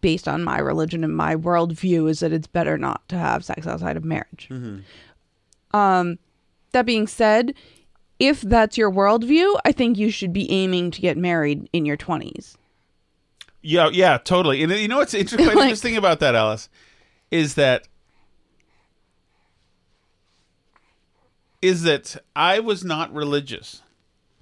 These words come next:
Speaker 2: And I did not get married until I was thirty-seven.
Speaker 1: Mm-hmm.
Speaker 2: But had I been religious and inside the church community s-,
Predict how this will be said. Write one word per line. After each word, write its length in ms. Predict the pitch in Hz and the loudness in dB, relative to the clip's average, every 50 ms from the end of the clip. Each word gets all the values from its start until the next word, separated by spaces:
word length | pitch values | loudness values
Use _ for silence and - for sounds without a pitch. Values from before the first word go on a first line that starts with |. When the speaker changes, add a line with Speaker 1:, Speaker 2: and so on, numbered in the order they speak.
| _ _ _ _ _ _ _ _ _ _ _ _ 571 508 _ _ _ _ _ _ _ _ _ _ _ _ _ _ _ - | _ _ _ _ _ _ _ _ _ _ _ _ _ -20 _ _ _ _ _ _ _ _ _ _ _ _ _ _ _ -8
Speaker 2:
And 840 | - 147 143 139 139 135 135 131 127 127 127 123 123 123 123 120 117 _ _ _ _ _ _ _ _ _ - | -4 -2 0 0 2 0 0 0 0 -2 -2 -4 -6 -8 -10 -12 -14 _ _ _ _ _ _ _ _ _ -2
I 220 | 147 147 151 156 | 2 2 2 2
did 180 | 151 147 151 143 | 0 -2 -2 -2
not 240 | 147 135 139 135 - | 0 0 0 -2 -4
get 140 | 147 135 120 | -6 -6 -4
married 440 | 127 127 123 123 123 120 117 - _ _ _ _ _ _ _ _ _ _ _ _ _ _ _ _ _ _ _ _ _ _ _ _ _ _ _ - | -2 -2 -2 -2 -2 -4 -6 -10 _ _ _ _ _ _ _ _ _ _ _ _ _ _ _ _ _ _ _ _ _ _ _ _ _ _ _ -10
until 320 | 139 135 - - 156 143 | -10 -10 -6 -6 -4 -2
I 40 | 131 | -2
was 140 | 120 113 - | -4 -4 -4
thirty-seven. 560 | - 143 127 120 117 - - 135 123 107 - _ _ _ _ _ _ _ _ _ _ _ - | -4 -4 -4 -4 -6 -6 -6 -8 -8 -8 -14 _ _ _ _ _ _ _ _ _ _ _ -6
Speaker 1:
Mm-hmm. 300 | 226 233 233 220 233 254 269 _ _ _ _ _ _ _ _ _ _ _ - | -4 -2 0 0 -2 -4 -6 _ _ _ _ _ _ _ _ _ _ _ -8
Speaker 2:
But 160 | - - - | -8 -8 -8
had 260 | - 135 185 226 277 | -8 -6 -6 -4 -2
I 100 | 302 269 | -2 -4
been 280 | 160 - 147 143 151 160 | -4 -4 -4 -4 -2 -2
religious 600 | 170 175 185 185 185 202 208 220 - - - - - _ _ - | -4 -2 -4 -4 -4 -6 -10 -12 -12 -16 -20 -20 -20 _ _ -6
and 160 | 123 123 120 | -6 -6 -4
inside 500 | - 135 139 160 175 - - 170 165 156 | -4 -4 -4 -4 -6 -6 -4 -6 -4 -6
the 60 | 156 | -8
church 340 | 143 - - 165 156 - - | -12 -8 -8 -8 -8 -10 -14
community 640 | - - 147 143 139 143 151 165 190 196 208 214 202 202 _ _ _ _ _ _ _ _ | -18 -12 -8 -6 -6 -6 -6 -10 -12 -12 -12 -14 -18 -20 _ _ _ _ _ _ _ _
s-, 380 | _ - - - - - - - | _ -20 -18 -16 -14 -16 -16 -18